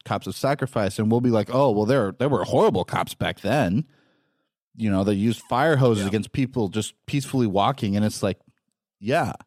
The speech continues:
Speaker 1: it's still happening," is the problem that we're saying. Um, and I'm, and again,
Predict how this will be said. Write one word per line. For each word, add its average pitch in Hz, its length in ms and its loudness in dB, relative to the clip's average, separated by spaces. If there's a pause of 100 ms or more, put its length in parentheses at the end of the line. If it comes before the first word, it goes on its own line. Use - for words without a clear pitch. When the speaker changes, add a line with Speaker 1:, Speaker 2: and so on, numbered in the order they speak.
(680)
Speaker 1:
it's 101 280 -6
still 98 380 0
happening," 123 640 -4 (220)
is 104 260 -4
the 104 100 -4
problem 92 500 0
that 90 200 -2
we're 62 140 -10
saying. 104 580 -2 (560)
Um, 104 560 0
and 180 100 0
I'm, 233 120 -2
and 170 260 0
again, 170 400 0